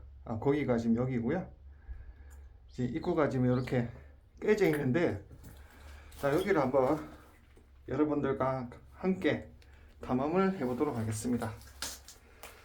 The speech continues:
자, 문은 이렇게 활짝 열려 있고요. 자, 함께 들어가 보시죠. 어, 바닥에 뭐 유리 자국이 있네요. 어우,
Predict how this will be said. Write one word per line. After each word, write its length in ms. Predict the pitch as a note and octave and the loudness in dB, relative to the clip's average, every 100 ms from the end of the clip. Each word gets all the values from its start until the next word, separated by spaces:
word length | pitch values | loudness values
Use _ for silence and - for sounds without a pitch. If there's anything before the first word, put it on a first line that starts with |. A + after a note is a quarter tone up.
| - - - | -20 -18 -4
자, 120 | C#3 | 0
문은 320 | C#3+ G3+ F3 | 4 6 4
이렇게 200 | D#3 D#3 - - - - - | 4 2 -2 -10 -14 -18 -6
활짝 260 | - F#3+ F3+ | 0 2 4
열려 200 | C#3+ F3+ | 6 6
있고요. 340 | D#3+ F#3 G#3 - - - - - - - - - - - - - - - - - - - - - - - - - - - | 6 4 2 0 -10 -20 -20 -20 -20 -20 -20 -20 -20 -20 -20 -16 -16 -16 -18 -20 -20 -20 -20 -18 -14 -14 -14 -18 -16 -8
자, 160 | E3 C3 A2+ - - - | -6 -6 -8 -12 -16 -14
함께 380 | - D#3 E3 C#3+ | -6 2 4 6
들어가 220 | - F#3 | 6 6
보시죠. 680 | F3 D#3 - F3 C3 A2 F#2+ - - - - - - | 6 4 4 6 8 4 -4 -12 -18 -20 -20 -16 -8
어, 100 | B2 - - - - | -8 -8 -18 -20 -16
바닥에 340 | - B2+ G3+ B2 | -8 -4 -4 -4
뭐 140 | B2 | -6
유리 340 | A2 A#2+ F3+ | -6 -4 -4
자국이 360 | F#3 C4 D#4 E3 | -2 0 0 0
있네요. 420 | A2 G#2+ - E3 - - - - - - - - - - - - - - - - | 0 -2 -4 -4 -6 -14 -20 -20 -20 -20 -20 -20 -18 -12 -12 -12 -16 -18 -18 -8
어우, 680 | A2+ B2+ C#3+ C3+ B2 G#2+ | -2 0 0 0 -2 -4